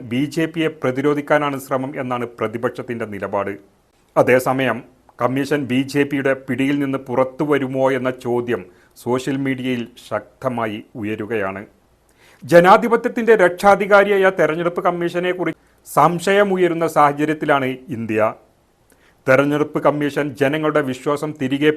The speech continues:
പിടിച്ചെടുക്കണമെന്നാണ് ബഹുഭൂരിപക്ഷം ജനങ്ങളും ആഗ്രഹിക്കുന്നത്. തെറ്റ് സമ്മതിക്കുക എന്നതാണ് ഏറ്റവും വലിയ പ്രധാനം, എങ്കിലേ തിരുത്താൻ കഴിയൂ. ഇവിടെ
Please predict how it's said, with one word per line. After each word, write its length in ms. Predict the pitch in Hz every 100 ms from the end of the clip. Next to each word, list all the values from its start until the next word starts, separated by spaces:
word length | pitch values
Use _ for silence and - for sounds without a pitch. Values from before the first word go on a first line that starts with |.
| 151
പിടിച്ചെടുക്കണമെന്നാണ് 1080 | 131 139 160 151 151 143 135 131 127 123 117 - _ 113
ബഹുഭൂരിപക്ഷം 640 | 117 117 123 127 131 131 117
ജനങ്ങളും 360 | 113 117 110 110 104
ആഗ്രഹിക്കുന്നത്. 600 | 98 107 - 104 98 101 - _ _ _ _ _
തെറ്റ് 300 | 170 180 262 262
സമ്മതിക്കുക 520 | 220 214 220 220 214 214 202
എന്നതാണ് 420 | 196 196 185 180 160 139
ഏറ്റവും 400 | 160 180 190 190
വലിയ 220 | 160 143 143
പ്രധാനം, 420 | 127 104 107 107 113 _ _ _ _ -
എങ്കിലേ 360 | 123 139 143 151 151
തിരുത്താൻ 420 | 131 139 151 147 143
കഴിയൂ. 340 | 127 107 104 104 - _ _ _ -
ഇവിടെ 260 | 147 180